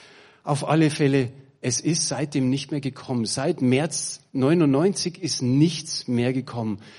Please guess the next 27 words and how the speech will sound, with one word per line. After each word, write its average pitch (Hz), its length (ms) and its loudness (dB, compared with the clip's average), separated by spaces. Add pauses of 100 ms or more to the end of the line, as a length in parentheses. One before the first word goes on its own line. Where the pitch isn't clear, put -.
(240)
Ich - 320 -4
esse, 156 380 0 (180)
wo 135 100 4
andere 151 380 4
Leute 147 320 6
sagen, 135 320 2 (1040)
„Preis 131 320 4
den 160 160 8
Herrn“, 151 320 8
ja. 117 260 2 (360)
Ich, 123 180 -4 (220)
ich 151 160 0
sag's 156 340 2
ja 160 100 2
zur 156 220 -2
Ehre 139 300 4
des 139 260 0
Herrn. 147 200 2 (640)
Ich - 340 0
esse 170 300 0 (180)
alles. 135 420 2
Ich - 200 -6
bin 139 160 0
wirklich 165 340 -2
ein 143 80 0
Allesesser. 117 800 -2
Also, 117 400 -4